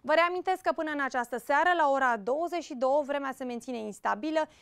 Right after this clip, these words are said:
Iată, în zona Carpaților Orientali, în estul Carpaților Meridionali, în cea mai mare parte a Moldovei,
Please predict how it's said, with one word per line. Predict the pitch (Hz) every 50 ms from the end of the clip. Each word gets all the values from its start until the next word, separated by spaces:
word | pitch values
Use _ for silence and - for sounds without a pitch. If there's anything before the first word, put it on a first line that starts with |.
| _ _
Iată, | 320 311 277 269 - 233
în | - 294 294
zona | 277 294 285 277
Carpaților | 269 269 247 247 - 262 247 240 247 247 233 240 -
Orientali, | - 240 240 226 220 202 208 220 - 302 311 320 294 -
în | - 262 254
estul | 277 311 311 - - 285 262
Carpaților | - 254 240 - 254 247 - 254 240 233 226
Meridionali, | 214 233 262 240 247 208 196 214 214 202 202 233 277 311 311 302 - _ _ _ _
în | - 330
cea | - 359 330
mai | 311 311 302
mare | 294 294 285 277
parte | 254 - 277 269 254 - 254
a | 233 220
Moldovei, | 214 208 202 208 220 220 359 359 349 294 330 330 311